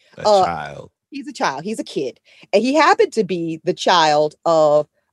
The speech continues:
Speaker 2: uh, a very famous jazz musician. Uh,
Speaker 1: Mm-hmm.
Speaker 2: the, the, the jazz musician is named Kenyon Harold. His son, Kenyon Harold Junior. It went everywhere. This was everywhere. Um,
Speaker 1: Yeah.
Speaker 2: because it was the hostile nature, right, Dustin, and the way this
Speaker 1: Yeah.
Speaker 2: woman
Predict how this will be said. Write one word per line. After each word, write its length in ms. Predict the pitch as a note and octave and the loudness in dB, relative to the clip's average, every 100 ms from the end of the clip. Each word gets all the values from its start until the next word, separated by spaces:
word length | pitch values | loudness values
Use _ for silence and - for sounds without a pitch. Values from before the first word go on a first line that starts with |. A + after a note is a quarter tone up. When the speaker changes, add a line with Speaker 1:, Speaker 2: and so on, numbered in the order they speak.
| _ | _
Speaker 2:
uh, 240 | E3+ E3 - | 0 0 0
a 80 | E3+ | -2
very 320 | E3+ F#3 F3 | 0 0 -2
famous 460 | - E3+ D#3+ D#3 | -2 0 0 -2
jazz 420 | - E3+ D#3+ D3+ C#3+ | -2 0 2 0 -4
musician. 600 | C#3+ C3+ B2+ - E2+ - D#3 | -12 -8 -10 -10 -16 -10 -4
Uh, 220 | C#3+ C#3 | -2 -2
Speaker 1:
Mm-hmm. 140 | G#2 | -2
Speaker 2:
the, 140 | C#3+ - E3 - | -4 0 -2 -2
the, 100 | E3 | -6
the 100 | D3+ | -8
jazz 280 | - G#3 F#3+ | 2 2 2
musician 600 | F#3 E3 E3 D#3 D#3 D3 - - - | -2 -6 -8 -4 -4 -4 -10 -20 -4
is 120 | F#3 | -2
named 220 | F3 D#3 | 0 -2
Kenyon 380 | - F#3 D#3+ D3 | -2 -4 -2 -4
Harold. 520 | E3+ G#3 G3 F#3+ F#3 - _ | -2 2 4 4 2 -6 _
His 180 | F3+ E3+ | -6 -4
son, 280 | - E3+ D#3+ | -2 -2 -2
Kenyon 340 | - E3 D#3+ | -6 -4 -4
Harold 320 | E3 D3 C#3+ D3+ | -4 -4 -4 -4
Junior. 600 | E3+ F#3 F3 E3 D#3 D3 _ _ | -2 -2 0 -2 -2 -6 _ _
It 160 | F#3+ F#3+ | 2 4
went 220 | F#3+ F3+ - | 4 2 2
everywhere. 440 | F3 D3+ C3 B2 | 0 0 -6 -4
This 160 | F#3+ G3 | -2 0
was 140 | F#3+ - | -2 -2
everywhere. 520 | D#3+ D3 C3+ - - _ - | -4 -4 -10 -12 -14 _ -2
Um, 280 | D#3+ D#3 B2 | 0 0 -2
Speaker 1:
Yeah. 160 | F#2 | -2
Speaker 2:
because 240 | A2 D4 A3 | 0 2 4
it 80 | A3+ | 2
was 120 | E3 | 4
the 120 | G3+ | 0
hostile 420 | F#3 E4 - C4+ | 2 0 0 0
nature, 500 | F#3 D#3+ G#3 - C#3+ | 2 2 0 -4 -8
right, 280 | C#3+ D3+ F#3 | -2 0 2
Dustin, 340 | G#3 G#3 A3 | 2 2 -2
and 140 | E3+ D#3+ | -4 -2
the 40 | |
way 200 | D#3 F3+ | -2 -2
this 240 | - C3 D#3 | 0 -4 -2
Speaker 1:
Yeah. 40 | |
Speaker 2:
woman 240 | F3 E3 | -2 -4